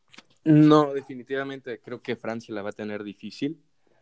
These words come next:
Muy, muy difícil, aunque sigue estando favoritos. Yo pondría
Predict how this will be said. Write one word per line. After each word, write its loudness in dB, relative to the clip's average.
Muy, 0
muy 2
difícil, 0
aunque -4
sigue -4
estando -4
favoritos. -6
Yo -10
pondría -4